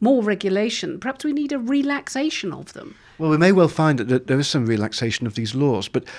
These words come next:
Speaker 2: the, the impact of, of the High Court ruling in the London Uber case, we, we don't know. It, it may be, uh, appealed, of course, but in due course, there'll have to be some new regulation governing Uber and black cabs and minicabs. So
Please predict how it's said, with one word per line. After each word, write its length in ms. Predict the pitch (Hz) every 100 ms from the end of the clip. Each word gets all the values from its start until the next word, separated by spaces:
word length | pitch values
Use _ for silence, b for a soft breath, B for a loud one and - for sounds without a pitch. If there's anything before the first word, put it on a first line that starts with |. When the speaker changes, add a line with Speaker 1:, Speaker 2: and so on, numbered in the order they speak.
| B
Speaker 2:
the, 120 | 156
the 140 | 151 196
impact 420 | - 170 - 143
of, 160 | 117
of 80 | 113
the 60 | 120
High 140 | 131
Court 220 | 127 123 -
ruling 340 | 123 113 110
in 140 | 107
the 280 | 104 104 107 -
London 440 | 123 123 120 113 107
Uber 260 | 123 107 101
case, 400 | - 92 - - B B -
we, 100 | 147
we 120 | 156
don't 180 | 151 147
know. 140 | 151
It, 280 | 120 131 -
it 120 | -
may 140 | 160 165
be, 300 | 139 123 - 120 -
uh, 100 | 123
appealed, 360 | 120 - 170 117
of 100 | 104
course, 260 | - 101 -
but 200 | 123 -
in 120 | 123
due 180 | 123 113
course, 440 | - 147 98 - B B
there'll 140 | - 120
have 80 | 123
to 60 |
be 80 | 117
some 180 | 110 123
new 260 | 120 131 113
regulation 680 | 117 113 117 139 131 107
governing 360 | 95 113 113 117
Uber 360 | 123 117 107 104
and 200 | 117 117
black 240 | 110 104 -
cabs 320 | - 98 113
and 180 | 104 113
minicabs. 480 | 123 110 101 92 -
So 180 | 123